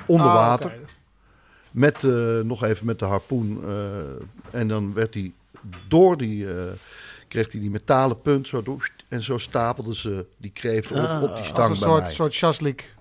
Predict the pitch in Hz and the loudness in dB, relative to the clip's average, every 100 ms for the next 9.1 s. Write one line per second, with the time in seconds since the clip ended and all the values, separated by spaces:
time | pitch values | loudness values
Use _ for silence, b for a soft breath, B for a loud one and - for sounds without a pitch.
0 | _ - 302 - 143 123 - - - 131 | _ 0 0 0 -4 -4 -8 -8 -8 -10
1 | 135 110 - - 98 - 90 80 139 - | -8 -10 -10 -14 -12 -8 -8 -2 -2 -2
2 | - - 107 - 82 80 - 82 143 156 | -18 -6 -6 -4 -6 -6 -8 -4 2 2
3 | - 135 139 135 123 127 110 131 117 110 | 2 4 6 4 2 -4 -2 -4 -2 -2
4 | 139 139 139 120 117 107 104 92 110 113 | 2 4 2 2 0 2 -2 -2 -2 -2
5 | - - 117 107 110 90 101 98 101 - | -2 -6 -2 2 2 0 -4 -4 -6 -12
6 | - 113 90 101 110 110 101 139 143 147 | -8 -4 -4 -2 -4 -4 -8 -6 -6 0
7 | 160 147 151 139 143 135 127 - 190 - | -2 0 0 0 0 2 0 -2 -6 -6
8 | 123 120 120 101 123 113 - - 98 80 | -12 -4 -2 -2 -2 -4 -8 -6 -6 -6